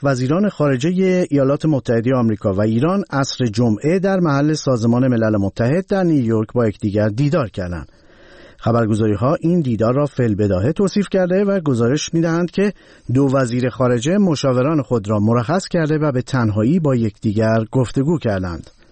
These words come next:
جان کربی، سخنگوی وزارت خارجه آمریکا، گفت: "موضوعاتی چون بحران سوریه و برنامه هسته‌ای ایران مورد گفتگو قرار گرفته و دو وزیر پس از این نشست بدون هیچ گونه اظهار نظری محل را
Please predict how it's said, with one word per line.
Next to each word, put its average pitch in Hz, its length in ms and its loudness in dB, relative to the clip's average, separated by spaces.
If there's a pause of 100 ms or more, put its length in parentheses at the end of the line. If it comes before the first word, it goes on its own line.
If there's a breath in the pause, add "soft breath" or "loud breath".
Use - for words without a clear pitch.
(880 loud breath)
جان 135 280 2
کربی، 131 380 0
سخنگوی 143 480 0
وزارت 127 400 0
خارجه 123 400 0
آمریکا، 113 360 0
گفت: 151 460 -2 (380 soft breath)
"موضوعاتی 127 540 2
چون 160 320 0 (440)
بحران 131 480 2
سوریه 127 640 0
و 175 100 0
برنامه 120 520 0
هسته‌ای 113 480 -2
ایران 120 420 2 (400 loud breath)
مورد 117 260 2
گفتگو 117 560 0
قرار 185 260 0
گرفته 151 400 -2
و 127 180 0
دو 110 180 0
وزیر 156 360 0 (420 soft breath)
پس 120 200 0
از 104 200 -2
این 208 260 2
نشست 160 480 -4 (100)
بدون 165 300 0
هیچ 156 360 -4
گونه 127 220 2
اظهار 113 440 0
نظری 139 460 0
محل 104 360 -2
را 107 320 0